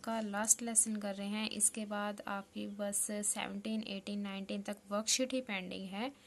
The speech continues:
और fourth का complete हो जाएगा। उसके बाद देखते हैं एट्थ का, seventh का या sixth का, fifth का हम start करेंगे Second sem, जो भी आपका हो गए।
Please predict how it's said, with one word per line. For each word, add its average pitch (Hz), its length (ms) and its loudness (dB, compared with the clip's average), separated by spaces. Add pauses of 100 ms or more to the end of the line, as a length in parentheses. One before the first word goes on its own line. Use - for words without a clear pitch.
(380)
और 196 500 2 (320)
fourth 214 320 -4
का 214 120 0
complete 202 440 -4
हो 202 80 -4
जाएगा। 220 400 -2 (380)
उसके 220 240 4
बाद 214 200 2
देखते 214 320 -2
हैं 226 120 0
एट्थ 202 320 0
का, 220 240 -2
seventh 196 460 2
का 214 120 -2
या 208 140 0
sixth - 360 2
का, 208 220 -2 (220)
fifth 202 260 -4
का 208 120 -2
हम 202 160 0
start 185 380 2
करेंगे 208 380 -2
Second 202 340 -2
sem, 226 280 -2 (560)
जो 202 200 -2
भी 202 120 0
आपका 196 280 -2
हो 196 160 0
गए। 220 240 0